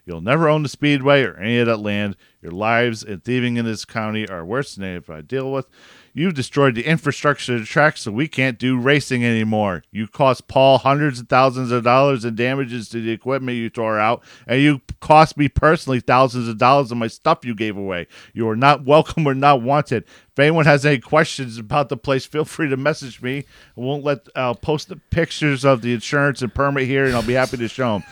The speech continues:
So then he posts a link to the Adirondacks,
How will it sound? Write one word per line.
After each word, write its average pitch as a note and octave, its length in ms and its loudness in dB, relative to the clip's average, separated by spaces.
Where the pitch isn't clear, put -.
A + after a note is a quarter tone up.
So C#3+ 120 0
then E3 260 8
he C#3+ 140 6
posts C#3 520 0
a A2+ 80 -4
link A2 380 -4
to G2 380 -8
the G2+ 300 -8
Adirondacks, G#2 880 -6